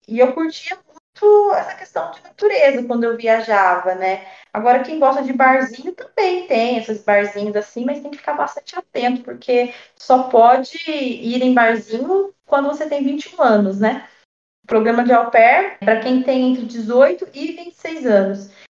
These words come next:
Quando um participante vai pro programa e não tem vinte e um anos, ainda não pode ir em barzinho, não pode beber, não pode fazer um monte de coisa.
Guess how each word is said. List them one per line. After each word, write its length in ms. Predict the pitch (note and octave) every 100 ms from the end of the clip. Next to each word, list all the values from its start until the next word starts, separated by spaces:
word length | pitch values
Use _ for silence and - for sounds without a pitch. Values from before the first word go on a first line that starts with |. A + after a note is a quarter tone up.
| _
Quando 320 | - A#3 B3
um 80 | C4
participante 720 | C4+ B3+ - C#4+ C4+ A#3 A#3
vai 200 | A3 G#3+
pro 120 | A3
programa 640 | G#3+ A#3 A3+ G#3+ G#3+ G#3 G#3
e 460 | G#3 G#3 G3+ F#3+
não 160 | G3 G#3
tem 200 | G#3 G3+
vinte 240 | G#3+ -
e 60 | A#3+
um 140 | A#3
anos, 260 | A3+ A#3 B3+
ainda 240 | C4+ D4
não 100 | G#4
pode 400 | - D4 C4 A#3
ir 80 | A3+
em 60 | G#3+
barzinho, 680 | G3+ G#3 G3 G#3 A#3+ G#3+
não 120 | F#3+
pode 280 | G3+ G3+ G3
beber, 600 | G3 F#3 - G3 G#3+ G3+
não 140 | F#3+ G3+
pode 260 | - G3
fazer 160 | - A3
um 60 | A3
monte 260 | G3+ G#3+
de 60 | -
coisa. 360 | F4+ B3 -